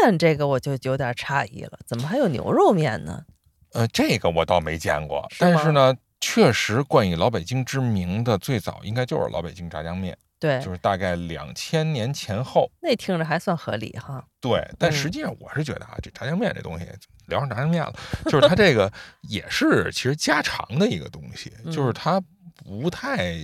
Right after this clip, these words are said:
Speaker 2: 像，就过去来讲，不太像是出去吃的。但现在你看那个，
Speaker 1: 嗯。
Speaker 2: 那个叫什么来着，已经成为米其，米其林一星了嘛。
Speaker 1: 砖，方砖。
Speaker 2: 方砖厂。
Speaker 1: 嗯。
Speaker 2: 对，但其实我觉得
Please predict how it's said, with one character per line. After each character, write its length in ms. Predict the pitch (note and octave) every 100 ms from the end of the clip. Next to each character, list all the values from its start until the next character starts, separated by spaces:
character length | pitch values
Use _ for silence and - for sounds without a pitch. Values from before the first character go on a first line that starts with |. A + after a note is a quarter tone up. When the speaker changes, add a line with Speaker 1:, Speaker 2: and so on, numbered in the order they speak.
| C#2+
Speaker 2:
像， 400 | - A#2+ E2+ E2 E2+ - -
就 80 |
过 160 | A#2 E3+
去 160 | - G#2+
来 80 |
讲， 160 | D#2+ D2
不 80 | F2
太 160 | E3+
像 180 | E3 G2+
是 220 | E2 D#2+ D#2+
出 240 | - F3
去 160 | E3 F#2+
吃 280 | - - C2+
的。 160 | - _ _ _ _ _ -
但 120 | D#3
现 220 | D#3+ E3+
在 300 | E3 C#3+ E2+
你 120 | G2+
看 180 | G2 C3+
那 160 | C3 A2+
个， 140 | G#2
Speaker 1:
嗯。 60 | A2 _ _ _ _
Speaker 2:
那 120 | C3+
个 80 | A#2
叫 100 | A#2
什 140 | G2
么 100 | D#2
来 120 | A2+ B2
着， 100 | F#2
已 80 |
经 100 | E2
成 160 | E2+ G2+
为 160 | A#2 B2
米 680 | - E2 F2 D2 F2+ F2
其， 140 | E2+ A2+
米 140 | A#2+ F#2
其 100 | A2
林 180 | A#2 A#2+
一 120 | A#2+
星 180 | A2+ B2
了 80 | A#2+
嘛。 160 | F2+ - _ _ _ _ -
Speaker 1:
砖， 380 | A#3 A3+ A3 G#3+ _ - -
方 180 | A3 A3
砖。 240 | A3 G#3+ -
Speaker 2:
方 200 | - A#2+
砖 120 | A#2+
厂。 360 | A2 - - B1+
Speaker 1:
嗯。 220 | F#3+ D#3+ - _ -
Speaker 2:
对， 240 | - E2+ _
但 140 | -
其 80 | -
实 140 | - - -
我 80 | -
觉 80 |
得 60 | -